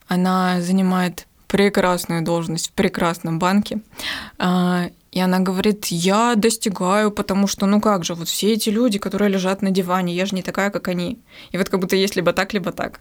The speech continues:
да. А что еще бывает посередине? Вот мы сейчас как раз изучаем <laughs> этот вопрос. Слушай, скажи мне, пожалуйста, у тебя были какие-то примеры, вот когда ты прям вот достигала, вот прям достигла?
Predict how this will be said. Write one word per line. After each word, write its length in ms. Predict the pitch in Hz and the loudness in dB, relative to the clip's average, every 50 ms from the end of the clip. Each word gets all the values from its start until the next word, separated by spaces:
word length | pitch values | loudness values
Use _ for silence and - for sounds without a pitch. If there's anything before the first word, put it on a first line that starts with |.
| _ - | _ -6
да. 200 | 185 - - - - _ _ _ _ _ - - - - - - 202 - - - - | -6 -4 -6 -6 -10 _ _ _ _ _ -20 -20 -18 -18 -16 -16 -18 -20 -20 -12 -8
А 80 | 202 | -6
что 200 | 180 - - 208 | -6 -2 0 2
еще 300 | 220 226 208 - - 190 | 2 2 2 0 0 -2
бывает 380 | 180 170 185 185 190 190 180 - | -2 0 0 0 0 0 -2 -2
посередине? 560 | - 190 - 202 190 196 190 247 311 320 247 | -4 -6 -4 -2 0 0 2 2 2 0 0
Вот 140 | 170 170 - | 0 0 0
мы 100 | 185 202 | 0 0
сейчас 280 | - - - 190 196 - | 0 0 -2 -4 -4 -4
как 180 | - - - | -4 -4 -2
раз 240 | - 185 190 - - - - - - - - - | -2 -2 -2 -4 -8 -12 -14 -14 -16 -16 -6 -2
изучаем 720 | - 196 226 247 247 - 220 190 180 175 170 165 - 175 - _ | 0 2 2 2 0 0 -2 -2 -2 -2 -2 -4 -4 -6 -8 _
<laughs> 200 | - 202 - - 220 220 220 233 - 247 220 | -4 -4 0 2 2 2 2 2 2 2 2
этот 260 | 214 - - - - | 2 0 -2 -6 -2
вопрос. 500 | - 185 190 - 196 185 170 165 - - - - - - - - - - | -2 -2 0 0 0 0 0 0 -2 -4 -10 -12 -12 -10 -10 -10 -8 -4
Слушай, 320 | - - 262 220 - 214 | 0 0 2 2 0 -2
скажи 240 | 196 - - 233 269 | -2 0 0 2 2
мне, 160 | 320 330 285 | 4 4 2
пожалуйста, 420 | 208 220 196 202 190 185 - - 175 | 2 2 2 2 0 0 -2 -4 -8
у 40 | |
тебя 200 | 175 - 190 208 | -6 -2 0 0
были 220 | 202 220 311 330 294 | 2 2 2 0 0
какие-то 380 | - - 196 196 190 185 190 | -2 -2 -2 -2 -2 -2 -2
примеры, 400 | 185 - 196 196 233 311 339 - | -2 0 2 2 2 2 2 0
вот 160 | 202 170 - - | 0 -2 -2 -2
когда 260 | 175 180 180 190 185 | 0 0 0 0 0
ты 100 | - 175 | -2 -4
прям 280 | 165 180 185 185 180 | -2 -2 -2 0 0
вот 240 | 170 170 170 - - - - - - - - _ _ _ _ _ _ _ | 0 -2 -2 -4 -8 -20 -20 -20 -20 -20 -20 _ _ _ _ _ _ _
достигала, 800 | - 175 - - - - - 190 160 175 170 170 156 - - - - - | 0 2 2 2 2 0 -2 0 2 2 2 2 2 0 -2 -4 -6 -6
вот 120 | - 175 | -6 -4
прям 280 | - - 170 170 165 147 | -2 -2 0 0 0 0
достигла? 640 | - 180 - - - - 170 - - - - - 208 | 0 0 -2 -2 -4 -4 -4 -4 -4 -4 -4 -6 -6